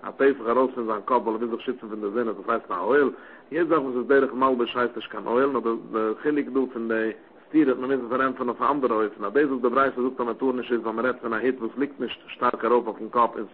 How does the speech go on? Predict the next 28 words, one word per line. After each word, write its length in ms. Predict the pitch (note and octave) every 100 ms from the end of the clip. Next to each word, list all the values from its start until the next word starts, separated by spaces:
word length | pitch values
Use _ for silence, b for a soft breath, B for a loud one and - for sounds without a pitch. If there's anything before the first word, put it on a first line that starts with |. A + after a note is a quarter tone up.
| A#2 -
kann 120 | A#2+
man 200 | B2+ A#2
das 240 | A2+ G#2+
wegfliehen, 520 | B2 C3 - B2 A#2 A2+
aber 160 | G#2+
es 100 | G#2
ist 120 | A2+
ein 100 | A#2
Rahmen, 160 | B2+ A2+
wenn 60 | A2+
der 80 |
Mensch 160 | A#2+ A#2
hat 100 | A2
das 100 | G#2+
Trug 160 | A#2 A2+
und 120 | A2+
alles 220 | A2+ G#2+
anders, 300 | G#2+ G#2 A#2+ B B -
dann 80 | A2
nimmt 220 | B2 A#2+
man 160 | A#2 G#2+
nicht 100 | G2+
gern, 180 | G#2+ G2+
dass 140 | G2+
er 80 | G2+
hit. 220 | A2+ C3 B B B -
In 80 | -
der, 180 | B2